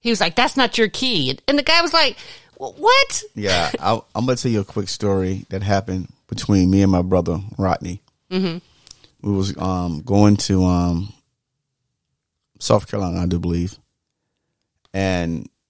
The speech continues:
Speaker 2: I called to book a room. It's around Bike Week, I believe. I don't know how, how long ago was this. And I called to book a room, and I'm talking, "Hey, you know, I, I need to get a room." <laughs> You know, "Oh, we're, we're all, we're sold out.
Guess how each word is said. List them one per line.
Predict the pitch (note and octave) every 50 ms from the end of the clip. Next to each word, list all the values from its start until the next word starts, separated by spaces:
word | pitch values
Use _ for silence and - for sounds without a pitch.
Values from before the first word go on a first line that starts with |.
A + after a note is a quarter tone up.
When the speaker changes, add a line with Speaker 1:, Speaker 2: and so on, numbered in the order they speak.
| _ _ _ _ _ _ _ _ _ _ _ _ _ _ _
Speaker 2:
I | - G2+ A#2
called | B2 - - C3+ A#2+ A2 G#2+ G#2 G2+
to | - G#2
book | G2+ G#2 A2 G2+ - -
a | F#2+
room. | F#2+ G2+ G2 F#2
It's | F#2+ G2+
around | A#2+ D3+ D#3 A#2 G#2+
Bike | G#2+ G2+ F#2+ F#2 - _
Week, | G2 F2+ - -
I | F2+
believe. | F2 F#2 F#2 F#2+ F#2 F#2 G#2+
I | A#2+
don't | G#2 F2 E2+
know | E2+ F2
how, | F#2+ F2 E2 C2
how | - - F2
long | F2 F2 E2+ E2+ E2+
ago | F2+ F#2 F#2 E2+
was | E2+ F#2+ G2
this. | - F2+ F2 F2 - _ _ _ _ _ _ _ _ _ _ _ _ _ _ _ _
And | - G#2
I | A2+ A#2
called | - - B2 A2 G#2
to | G2+
book | G2 G2 G2+ F#2 -
a | G#2
room, | G2 G#2 - G2+ G2+ F#2 - - -
and | G2 F#2+ G#2
I'm | G#2+ G#2+
talking, | - - A2+ G2+ - - F#2+ F#2+ G2 G2+ - - _ _ _ _ _ _ _ _ _
"Hey, | _ C3 C3 A#2+ G#2+
you | G2 F#2+ A2
know, | A2+ G2
I, | F2 A2 A#2+ -
I | A2+
need | B2+ B2
to | A2 G2+
get | G2
a | F#2+
room." | F#2+ G#2+ G#2 G2 F2 -
<laughs> | C3+ - - - - - _ -
You | G#2 B2 B2
know, | A#2+ G2+ F#2+ F#2+ G#2+ - - _ _ _ _ _ _ _ _ _ _ _
"Oh, | - C3 G#2+ G2
we're, | G2 G2+ A2 A2+ G#2+
we're | - G#2+ A2 G#2+
all, | G#2 G2 G2 G2+ - - -
we're | G2+ G2 G2
sold | F#2 - - C3+ A2+ G2+ G2+
out. | G#2+ G2+ - -